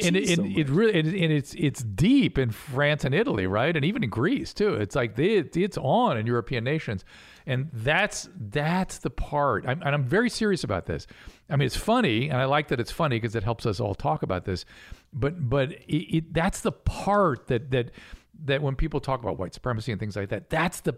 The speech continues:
Speaker 1: that's the part that you gotta pay attention to. You,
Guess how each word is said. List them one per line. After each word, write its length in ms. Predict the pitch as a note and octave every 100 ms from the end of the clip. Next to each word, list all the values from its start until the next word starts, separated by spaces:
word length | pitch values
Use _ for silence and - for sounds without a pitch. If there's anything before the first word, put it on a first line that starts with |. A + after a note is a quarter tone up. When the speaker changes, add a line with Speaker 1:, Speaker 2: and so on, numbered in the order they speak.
| -
Speaker 1:
that's 300 | F#3 F#3+ -
the 120 | D3+
part 380 | - F#3 G2+ - - - -
that 100 | C#3+
you 100 | D3
gotta 180 | D#3+ D#3
pay 360 | D#3 - F#3+ F#3+
attention 540 | - F3+ F3 F3 C3
to. 240 | A#2+ B2+ A#2 - - - -
You, 520 | B2+ D#3 G#3+ F#3